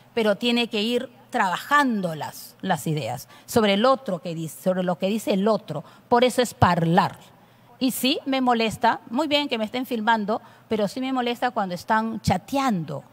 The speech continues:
con otra persona o con otra, otra cosa, ¿no? Están acá para que todos sus sentidos estén en un debate.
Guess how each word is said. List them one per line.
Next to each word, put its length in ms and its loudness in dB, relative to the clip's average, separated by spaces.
con 140 -4
otra 200 2
persona 680 -4
o 120 -2
con 200 0
otra, 320 0
otra 260 0
cosa, 500 -2
¿no? 300 4
Están 260 2
acá 300 6
para 240 4
que 120 -4
todos 640 4
sus 140 -2
sentidos 640 0
estén 300 -2
en 120 -2
un 140 -2
debate. 420 -4